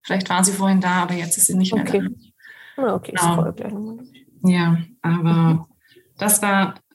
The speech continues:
Speaker 1: super hilfreich. Wir haben, also sie hat mir auch immer wieder geholfen, so eine andere Perspektive auf Sachen zu finden,
Speaker 2: Ja.
Speaker 1: gerade bei den Glaubenssätzen auch. Und es
Speaker 2: Ah ja,
Speaker 1: hat
Speaker 2: perfekt.
Speaker 1: wirklich gut gepasst. Und
Speaker 2: Schön.
Speaker 1: wir bleiben auch noch in Kontakt, so zumindest der Plan.
Speaker 2: Super, ja.
Speaker 1: Ja,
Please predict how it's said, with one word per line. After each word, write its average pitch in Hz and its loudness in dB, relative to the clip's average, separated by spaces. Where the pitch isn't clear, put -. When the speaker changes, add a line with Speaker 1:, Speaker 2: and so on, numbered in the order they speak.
Speaker 1:
super 240 0
hilfreich. 220 -2
Wir 196 0
haben, 185 2
also 190 -2
sie 202 2
hat 190 -2
mir 165 -2
auch 185 -2
immer 196 0
wieder 185 0
geholfen, 190 0
so 185 -2
eine 160 -4
andere 185 -2
Perspektive 185 -6
auf 160 -4
Sachen 165 -2
zu 175 -8
finden, 185 -2
Speaker 2:
Ja. 214 4
Speaker 1:
gerade 175 -4
bei 165 0
den 170 2
Glaubenssätzen 165 -2
auch. - -4
Und 165 0
es - -4
Speaker 2:
Ah 226 2
ja, 196 2
Speaker 1:
hat 185 -4
Speaker 2:
perfekt. - -8
Speaker 1:
wirklich 185 -8
gut 180 -4
gepasst. - -6
Und 196 2
Speaker 2:
Schön. - -2
Speaker 1:
wir 180 2
bleiben 170 0
auch 165 2
noch 165 4
in 185 -2
Kontakt, 165 -6
so 180 0
zumindest 160 0
der 180 -2
Plan. - -2
Speaker 2:
Super, 208 -2
ja. 269 2
Speaker 1:
Ja, 220 -2